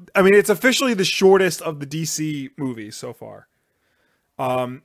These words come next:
and the fact that it's, you know, that it is the shortest, like, it makes, you know, we, we know already there's a lot cut out.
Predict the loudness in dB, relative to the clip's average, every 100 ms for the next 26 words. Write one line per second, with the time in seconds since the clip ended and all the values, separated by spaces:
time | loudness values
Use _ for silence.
0 | _ _ -12 -12 0 0 0 -4 -2 -4
1 | -6 -12 -10 -14 -18 _ _ _ _ _
2 | _ _ _ _ -6 -4 -4 -6 0 2
3 | 0 -4 -8 -6 -6 -8 -14 _ _ _
4 | _ _ _ _ _ -6 -4 -4 -4 -6
5 | -10 -4 -2 4 4 4 2 -2 -2 2
6 | 6 6 6 4 2 2 0 0 0 0
7 | 0 -6 -8 -8 -10 -16